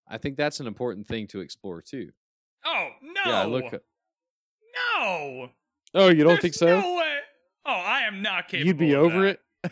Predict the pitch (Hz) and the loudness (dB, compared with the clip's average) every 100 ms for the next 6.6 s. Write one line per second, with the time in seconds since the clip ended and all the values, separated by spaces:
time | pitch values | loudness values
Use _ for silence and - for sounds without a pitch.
0 | - 302 247 _ 339 254 226 170 160 202 | 4 4 4 _ 2 2 2 -2 0 0
1 | 185 180 156 123 120 - _ _ _ _ | -2 -4 -4 -4 -8 -12 _ _ _ _
2 | _ 311 277 233 226 - _ 226 254 392 | _ -4 -4 -6 -14 -18 _ -12 -8 -8
3 | 359 285 240 208 185 - 214 214 214 208 | -4 -6 -4 -6 -6 -8 -6 -4 -4 -8
4 | 170 - 190 147 127 107 113 _ _ _ | -12 -10 -6 -6 -8 -12 -20 _ _ _
5 | - 226 254 254 247 220 208 - - 233 | -6 -4 -4 -6 -8 -6 -8 -10 -8 -8
6 | 302 302 311 339 359 392 | -4 -6 -6 -10 -14 -16